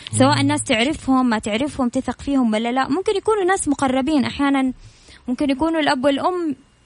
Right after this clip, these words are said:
Speaker 1: ما هم قادرين يستوعبوا قد إيش هذا الجيل مختلف عنهم، فيبدأوا يحطموا أولادهم من هم أطفال. كتير أقابل ناس كبار يقولوا: "أهالينا لما كنا صغار كانوا يحطمونا، أنت ما تفهم، أنت عمرك ما حتفلح، أنت"،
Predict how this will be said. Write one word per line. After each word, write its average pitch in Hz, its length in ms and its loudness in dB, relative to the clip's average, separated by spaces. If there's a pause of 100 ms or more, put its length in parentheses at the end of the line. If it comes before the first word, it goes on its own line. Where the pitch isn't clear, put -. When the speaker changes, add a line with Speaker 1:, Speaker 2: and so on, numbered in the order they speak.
(180)
Speaker 1:
ما 311 160 0
هم 359 480 -4
قادرين 349 440 2
يستوعبوا 302 680 0
قد 240 180 0
إيش 294 200 0
هذا 262 160 0
الجيل 277 240 -2
مختلف 311 440 0
عنهم، 285 440 4
فيبدأوا 269 360 -2
يحطموا 269 440 -2
أولادهم 240 580 -4 (360)
من 240 100 8
هم 311 180 2
أطفال. 302 460 0
كتير 370 340 -2
أقابل 359 440 0
ناس 370 180 -2
كبار 339 260 0
يقولوا: 311 280 -2
"أهالينا 302 300 0
لما 269 120 4
كنا 311 220 2
صغار 302 200 0
كانوا 254 200 4
يحطمونا، 247 680 0 (380)
أنت 240 120 2
ما 269 160 4
تفهم، 240 420 -2
أنت 240 120 0
عمرك 240 300 0
ما 226 80 -2
حتفلح، 214 580 -4
أنت"، 214 360 0